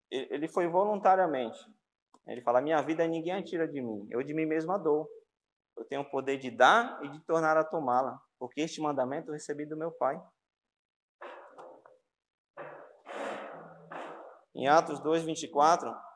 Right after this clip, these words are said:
fala que a morte teve ânsia. A morte teve ânsia,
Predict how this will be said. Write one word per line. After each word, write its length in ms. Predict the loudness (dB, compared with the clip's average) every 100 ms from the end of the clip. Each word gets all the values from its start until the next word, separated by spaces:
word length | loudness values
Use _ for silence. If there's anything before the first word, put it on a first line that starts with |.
| _ 2
fala 260 | 4 4
que 160 | 4 4
a 80 | 6
morte 440 | 8 8 6 -2
teve 320 | -2 0 4
ânsia. 440 | 4 4 0 -10 -14 _ _ _ _ _ _ _ _ _ _ _ -2
A 140 | 0
morte 420 | 4 4 4 0
teve 320 | -4 -2 2 4
ânsia, 500 | 4 0 -6 -12